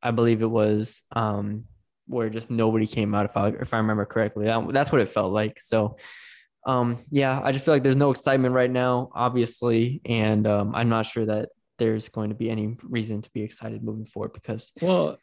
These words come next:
Speaker 2: yeah. And, and this is coming off the week where North Texas announces they're going to the American Athletic Conference, and everybody,
Speaker 1: <laughs>
Speaker 2: you know, is getting all excited about that.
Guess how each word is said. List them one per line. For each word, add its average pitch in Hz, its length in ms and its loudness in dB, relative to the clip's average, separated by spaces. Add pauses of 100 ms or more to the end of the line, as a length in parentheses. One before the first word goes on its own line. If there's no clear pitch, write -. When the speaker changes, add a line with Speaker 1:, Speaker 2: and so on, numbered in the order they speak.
Speaker 2:
yeah. 123 300 -2 (640)
And, 151 220 2
and 165 100 2
this 175 140 0
is 151 100 -4
coming 170 260 -2
off 160 200 0
the 127 80 0
week 135 320 -2
where 127 100 0
North 131 260 -2
Texas 135 340 -4
announces 120 440 -4
they're 120 100 0
going 120 260 2
to 123 40 0
the 120 100 0
American 117 440 -2
Athletic 120 400 -2
Conference, 107 460 -10
and 113 80 -12
everybody, 123 720 2
Speaker 1:
<laughs> - 40 -18
Speaker 2:
you 131 100 -6
know, 120 140 -2
is 113 140 0
getting 123 200 -4
all 123 160 2
excited 123 400 -2
about 123 320 0
that. 123 260 -2